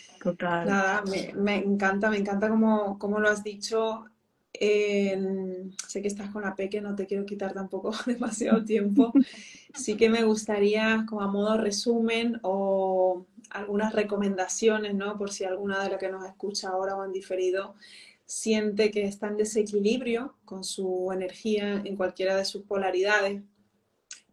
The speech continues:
Speaker 2: ¿Qué, qué hacer, no? ¿Qué hacer en, en, en esos momentos? Así a modo de recomendación para que empiece a trabajar en ella.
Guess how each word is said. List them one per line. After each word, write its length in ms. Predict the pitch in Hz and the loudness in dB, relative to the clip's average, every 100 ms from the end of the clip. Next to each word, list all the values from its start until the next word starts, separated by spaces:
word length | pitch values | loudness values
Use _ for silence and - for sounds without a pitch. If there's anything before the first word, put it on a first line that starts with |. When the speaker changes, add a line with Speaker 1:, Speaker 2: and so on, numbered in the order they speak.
| _ | _
Speaker 2:
¿Qué, 340 | 214 208 202 | 0 0 -4
qué 120 | 202 226 | 0 0
hacer, 640 | 220 - _ - 214 190 | 0 -8 _ -2 0 0
no? 200 | 196 208 | -2 -4
¿Qué 100 | 208 | -4
hacer 280 | 208 220 214 | -4 -2 -4
en, 180 | 208 208 | -4 -6
en, 220 | 214 220 | -6 -4
en 120 | 202 | -2
esos 220 | 202 214 | -2 -2
momentos? 800 | 202 196 208 226 220 208 220 - | -2 -2 -2 -2 -2 -2 -2 -8
Así 260 | - - 202 | -12 -8 -4
a 60 | |
modo 280 | 202 208 208 | -2 -2 -4
de 220 | 208 196 | -6 -8
recomendación 800 | 196 202 196 196 190 202 - 208 | -6 -6 -6 -8 -8 -8 -8 -6
para 160 | 202 208 | -4 -4
que 100 | 196 | -4
empiece 400 | 202 202 220 214 | -6 -4 -6 -6
a 60 | 208 | -6
trabajar 500 | 202 202 196 208 202 | -6 -8 -6 -6 -4
en 100 | 202 | -6
ella. 360 | 214 214 226 | -4 -2 -4